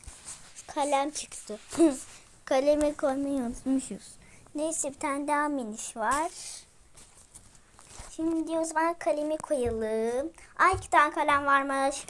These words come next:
Şimdi koyduk. Kalemliğimizi de koyduk. Resim kalemliği. Onu da koyduk. Evet. Ya, ödevlerimi şey yaptı. Neyse, koyduk. Sonra oyuncağı,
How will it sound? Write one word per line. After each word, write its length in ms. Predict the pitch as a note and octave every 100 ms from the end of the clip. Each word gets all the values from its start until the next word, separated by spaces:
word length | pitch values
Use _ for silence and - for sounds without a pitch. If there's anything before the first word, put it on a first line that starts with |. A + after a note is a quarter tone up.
| - - -
Şimdi 240 | C#4+ C#4
koyduk. 580 | - C4 C#4 A3+ A#3+ E4 - - - - - - - - E4+
Kalemliğimizi 760 | D4+ C4+ C#4 C#4+ C4+ B3+ B3 A3
de 120 | G3
koyduk. 640 | G3+ F#3+ G3 D4 F4+ D#4
Resim 320 | D4 D4 C4
kalemliği. 880 | C4 A#3 G3+ G3 G#3 A3+ C4+ F4+ G#4+ - - -
Onu 200 | D#4 D#4+
da 160 | D4+ D4
koyduk. 640 | E4 C#4+ - C4+ F4+ A4 - - - - - - - - - -
Evet. 520 | A3 A3+ E4+ - - - - - - - -
Ya, 120 | C#4 G#3+
ödevlerimi 760 | C#4 D4+ D#4 D#4 D#4+ E4 F4
şey 180 | - C#4
yaptı. 580 | A3+ - - - - G3+ - - - - - - -
Neyse, 360 | D#4+ - C4 A3+
koyduk. 560 | D4 C4 A3+ A3 B3+ F4+ - - - - - - -
Sonra 560 | - F4+ E4 E4 F#4 -
oyuncağı, 880 | D4 D#4 D#4+ E4 D#4 D#4+ D4+ D4+ D#4